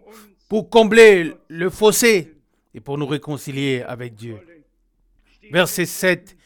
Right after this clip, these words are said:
Hébreux dix. Alors j'ai dit, « Voici, je viens. Dans le rouleau du livre, il est question de moi, ô Dieu, pour faire ta volonté. »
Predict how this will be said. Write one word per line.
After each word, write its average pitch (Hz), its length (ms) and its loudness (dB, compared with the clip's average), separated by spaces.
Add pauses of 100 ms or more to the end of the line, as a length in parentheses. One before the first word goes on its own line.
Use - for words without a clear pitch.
(120)
Hébreux 165 280 -6
dix. 147 400 -12 (560)
Alors 208 300 6
j'ai 160 180 -4
dit, « 151 300 -10 (840)
Voici, 214 520 2
je 160 100 0
viens. 165 380 -4 (420)
Dans 240 240 6
le 214 140 6
rouleau 202 260 4
du 180 140 -6
livre, 185 360 -2
il 175 100 0
est 170 80 0
question 175 420 -4
de 139 140 -6
moi, 143 380 -4 (280)
ô 196 220 0
Dieu, 156 340 -4 (320)
pour 185 180 -2
faire 180 520 2
ta 143 120 -6
volonté. » 143 480 -8